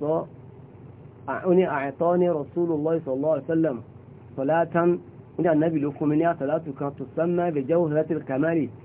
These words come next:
Ó ní, "Man dhakaraha ithna ashara marra." Ẹni tó bá kà á lẹ́ẹ̀mejìlá. Fa qala, tó wá sọ báyìí pé, "Hadhihi hadiyatu minni ilayka ya Rasulallah." Tó wá sọ báwọn pé, "N tí mo kà yìí mo fi ṣẹ̀bùn fún wa Ànábì."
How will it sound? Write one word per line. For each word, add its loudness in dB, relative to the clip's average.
Ó 4
ní, 4
"Man 2
dhakaraha 2
ithna -4
ashara -2
marra." -4
Ẹni -4
tó -2
bá 0
kà -2
á -2
lẹ́ẹ̀mejìlá. -2
Fa 0
qala, 4
tó -2
wá 2
sọ -4
báyìí 0
pé, 0
"Hadhihi 2
hadiyatu -2
minni 0
ilayka -4
ya -2
Rasulallah." -6
Tó 2
wá 6
sọ -2
báwọn 2
pé, 2
"N 2
tí 4
mo 4
kà 0
yìí 6
mo 4
fi -8
ṣẹ̀bùn -2
fún 0
wa 2
Ànábì." -2